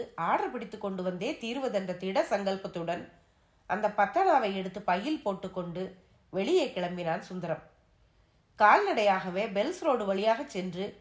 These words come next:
வாலாஜா ரோடில் திரும்பினான். அப்போது யாரோ கைத்தட்டி கூப்பிடும் சத்தம் கேட்ட சுந்தரம் திரும்பி பார்த்தான். அவனை அழைத்தது ஒரு போலீஸ்காரர். "இங்க வா" என்று கூப்பிட்ட அவர் போலீஸ் ஸ்டேஷன் வாசலில் நின்று கொண்டிருந்தார்.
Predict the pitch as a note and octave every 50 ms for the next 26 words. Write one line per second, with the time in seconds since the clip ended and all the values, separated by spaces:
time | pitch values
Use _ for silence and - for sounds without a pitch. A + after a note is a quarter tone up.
0 | - _ _ _ _ _ - - F#3 F#3 A#3+ D#4 F4+ F4 F4 C#4+ A#3 G3+ F#3 F#3+
1 | F#3 F3+ C#4 D#4 - - G3+ G3 F#3+ F3+ F#3 F3+ D#3 C#3 - - - _ _ _
2 | _ _ _ _ _ _ _ _ _ _ - G3+ G3 - - A3 G#3+ G#3 G#3 F#3+
3 | F#3+ F#3 F3+ F#3+ F#3 F#3+ E4+ - - A#3 A3 D#4 D#4 G4 F#4+ F#4+ D4 B3 - A3+
4 | A3+ A3+ A3+ A3 G#3 G3 F#3+ - F3+ F3 - D#4+ E4+ D#4+ - G3+ E3+ - E3+ -
5 | - F#3 F#3+ F3+ F#3 F#3 G3 C#4 - - - _ _ _ _ - A3+ B3+ D4+ D#4
6 | E4 E4 - F#3 F3 E3 - - E3+ D#3 - - - _ _ _ _ _ _ _
7 | _ _ _ - - F#3+ G3+ G3+ G3 F#3 F3+ F#3+ G3 B3 F#4 F#4 - B3+ F#3+ A#3+
8 | C#4+ C4+ A#3 G#3 - F#3+ F#3+ A3 B3 B3 - - - F#3+ F3+ E3 D#3 - - _
9 | _ _ _ _ _ _ _ _ _ _ _ _ - G#3 A3+ A3 G#3 G3+ A3 C#4+
10 | E4+ C#4 F#3+ - - - _ - - A3 G#3+ A#3 A#3 C#4 F4 F4 F#4+ - - G#3
11 | F3 E3+ F3 F#3 - - - - - _ _ _ _ _ _ _ _ _ - A#3
12 | C4+ E4 G4+ F#4 - - A3+ A3 A3 A3 G#3 G3+ F#3+ F#3 G3+ - C4+ B3 F3+ F3+
13 | F3+ F#3+ B3 B3 B3+ A3 G3 F#3+ F3 E3+ E3+ D#3+ D#3+ D#3 -